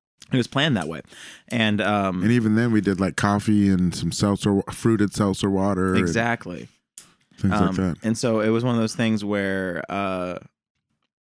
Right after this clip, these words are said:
Speaker 1: I, I definitely feel like being able to try so many, and it, I think that we, we do have regulars, but we, we, we have so many different, uh, drinks in our,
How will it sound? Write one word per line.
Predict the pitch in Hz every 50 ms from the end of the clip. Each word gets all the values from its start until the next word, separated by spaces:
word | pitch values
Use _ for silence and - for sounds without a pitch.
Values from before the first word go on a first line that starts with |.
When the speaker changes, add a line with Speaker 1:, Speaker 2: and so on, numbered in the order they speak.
| _ _ _ _ -
Speaker 1:
I, | 120 120 120 113 -
I | - 113
definitely | 110 117 113 - 131 113 110
feel | - - 113 107
like | 104 104 101 101 98 - - - _ _ _ _ _ _ _ _ _ - 113
being | 127 123 120 117
able | 117 104 107
to | 101
try | 90 - - 107 95
so | 95 - - 117 110
many, | 113 110 107 - -
and | 117 117 107
it, | - -
I | - 113
think | 113 151 147 135
that | 127 - - 110 - -
we, | 120 123 117
we | 113 120 123
do | 143 151
have | 151 123
regulars, | 120 117 110 101 98 87 80 87 -
but | - 101 95 90 - _ -
we, | 95 104 110 - _ _ _ -
we, | 110 110 107 107
we | 98 95 107 107
have | 110 110 92
so | - - 127
many | 113 117 107 98
different, | 107 98 - 98 98 98 92 92 -
uh, | - 92 92 92
drinks | 90 87 - 90 92 98 98 - -
in | - 92 92
our, | 92 92 90